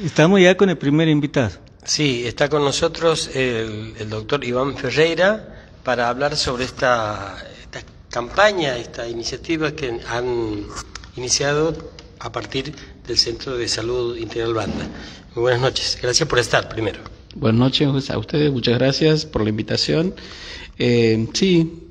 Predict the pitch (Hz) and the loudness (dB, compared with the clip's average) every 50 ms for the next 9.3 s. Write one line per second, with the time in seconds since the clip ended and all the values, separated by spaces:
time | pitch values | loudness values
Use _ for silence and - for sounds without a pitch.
0 | - - 220 160 113 107 107 107 - - 131 131 143 147 139 131 123 113 107 107 | -12 -6 -2 0 2 2 0 0 0 0 0 2 4 4 4 4 4 4 2 2
1 | 104 104 104 - - - - - 107 - 113 - 107 107 - 123 123 120 - 117 | -2 -2 -4 -6 -10 -10 -8 -8 -6 -6 -4 -4 -2 0 0 0 0 2 0 0
2 | 117 - 135 131 - - 156 151 151 - 135 117 107 110 113 120 117 - 135 135 | 0 2 0 0 0 0 0 0 2 2 2 2 2 2 0 0 -2 -2 -2 0
3 | 135 139 131 123 - - - - 120 123 127 131 131 - - - - - - - | 0 0 0 0 -2 -2 -2 0 2 2 2 0 -2 -6 -14 -16 -14 -16 -16 -10
4 | - - 104 104 110 113 110 113 113 - 135 143 139 139 135 135 151 151 147 - | -4 0 0 2 2 2 2 0 0 2 2 4 4 4 4 4 4 4 4 2
5 | - 143 143 143 139 - - - - - - - - - - - - - - - | 0 0 -2 -2 -4 -6 -12 -20 -20 -20 -20 -20 -20 -20 -20 -20 -20 -20 -12 -4
6 | 113 107 104 104 104 104 113 113 107 104 - - 113 104 - - 113 113 120 123 | -2 0 2 2 2 0 0 0 -2 -4 -2 0 0 0 2 2 2 4 4 4
7 | 127 127 127 127 123 120 113 107 104 104 101 101 101 104 110 120 117 113 110 117 | 4 4 4 4 4 4 4 2 2 2 0 0 -2 0 0 0 0 0 0 0
8 | 110 110 113 107 - - 123 123 123 120 113 110 107 - 113 113 135 147 151 143 | 0 2 2 0 0 0 0 0 0 0 0 0 -2 0 0 2 4 4 4 4
9 | 143 151 147 - - | 4 2 0 -2 -8